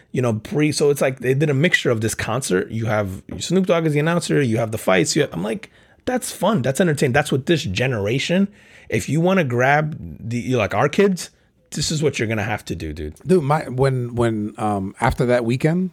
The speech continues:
Speaker 2: when the, the, the whole Tyson Roy Jones card, um, was, was it Lo-, is Logan Paul? No, Jake Paul.
Speaker 1: Jake Paul was one. Yeah,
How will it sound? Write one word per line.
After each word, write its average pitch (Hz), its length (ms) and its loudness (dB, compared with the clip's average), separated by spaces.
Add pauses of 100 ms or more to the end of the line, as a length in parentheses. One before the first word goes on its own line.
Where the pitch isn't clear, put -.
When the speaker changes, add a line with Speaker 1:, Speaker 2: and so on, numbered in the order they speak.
Speaker 2:
when 107 380 0
the, 101 220 0
the, 98 280 -2
the 98 140 0
whole 107 180 2
Tyson 113 380 0
Roy 107 220 4
Jones 107 440 0
card, 131 460 2 (840)
um, 104 300 0
was, 104 160 2
was 101 240 -4
it 98 100 0
Lo-, 113 220 2
is - 240 -4
Logan 139 320 2
Paul? 185 140 2
No, 117 140 2
Jake 120 200 0
Paul. - 80 0
Speaker 1:
Jake 135 200 0
Paul 98 180 0
was 92 100 -4
one. 95 160 -6
Yeah, 76 260 -2